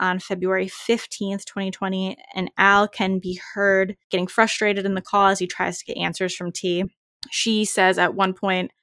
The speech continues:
"I'm tired of being portrayed as the killer of a child I love." Another call was played,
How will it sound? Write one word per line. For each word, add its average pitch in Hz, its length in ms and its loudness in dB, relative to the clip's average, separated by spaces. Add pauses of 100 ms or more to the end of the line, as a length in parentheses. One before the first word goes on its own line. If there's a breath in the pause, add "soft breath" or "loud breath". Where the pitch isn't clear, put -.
(160)
"I'm 208 80 0
tired 220 320 4
of 220 80 0
being 208 160 0
portrayed 196 380 0
as 190 100 0
the - 80 -10
killer 202 380 2
of 185 100 2
a 185 60 -6
child 185 400 0
I 185 100 -2
love." 185 540 -2 (260)
Another 240 300 4
call 240 200 2
was 240 140 -2
played, 220 480 0